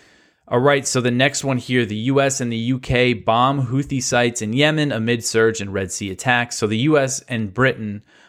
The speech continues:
launched another round, you know, significant round of airstrikes over the weekend. They hit eighteen Houthi sites across eight locations. So the U S has been constantly bombing Yemen,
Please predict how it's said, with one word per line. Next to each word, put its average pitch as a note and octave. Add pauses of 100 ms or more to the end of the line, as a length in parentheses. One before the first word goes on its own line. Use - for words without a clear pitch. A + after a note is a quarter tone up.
(120)
launched A#2
another A2+
round, G2+
you G#2
know, G2
significant A#2
round G2+
of F#2+
airstrikes A2
over G2+
the G2
weekend. G2
They G2+
hit G#2+
eighteen A#2
Houthi G#2+
sites G2+
across G2
eight A2+
locations. F#2+ (400)
So -
the C3
U F#3+
S E3+
has D3+
been A2+ (300)
constantly B2+
bombing G2+
Yemen, G2+